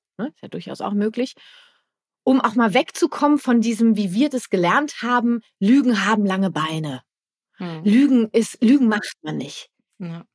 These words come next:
Speaker 1: Lügen ist, ähm, etwas, ja, gehört sich nicht.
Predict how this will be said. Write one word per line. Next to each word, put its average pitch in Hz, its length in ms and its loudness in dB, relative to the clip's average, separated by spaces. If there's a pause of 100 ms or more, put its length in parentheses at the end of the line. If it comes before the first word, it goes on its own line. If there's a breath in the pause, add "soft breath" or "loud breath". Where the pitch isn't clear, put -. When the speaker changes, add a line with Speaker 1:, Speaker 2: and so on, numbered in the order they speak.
Speaker 1:
Lügen 262 320 4
ist, - 520 -4
ähm, 196 560 -4
etwas, - 920 -10 (240)
ja, 196 340 -2
gehört 240 320 2
sich - 260 -4
nicht. - 360 -6